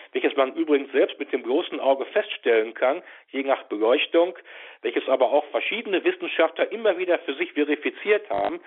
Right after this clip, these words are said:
weil es so unglaublich ist. Und das wäre eigentlich heute nur erklärbar mit einem Mehrschichtenbild im Sinne einer Holographie, dass man eben verschiedene Schichten übereinander legt. Aber,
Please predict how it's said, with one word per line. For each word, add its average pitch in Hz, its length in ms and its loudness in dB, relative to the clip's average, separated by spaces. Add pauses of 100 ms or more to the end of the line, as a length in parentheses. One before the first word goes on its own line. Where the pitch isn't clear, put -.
(220)
weil 127 140 2
es 147 120 0
so 139 80 2
unglaublich 151 800 0
ist. 143 240 -6 (1400)
Und 156 180 2 (640)
das 143 200 2
wäre 156 340 4
eigentlich 156 360 0 (140)
heute 214 380 2
nur 202 280 2
erklärbar 160 760 0
mit 143 160 -6
einem 131 260 -4
Mehrschichtenbild 147 920 0
im 127 140 -6
Sinne 147 260 0
einer 131 200 0
Holographie, 147 840 0 (160)
dass - 180 -14
man 131 140 -4
eben 139 200 -4
verschiedene 156 520 0
Schichten - 340 -4
übereinander 143 560 2
legt. - 320 -14 (500)
Aber, 131 440 4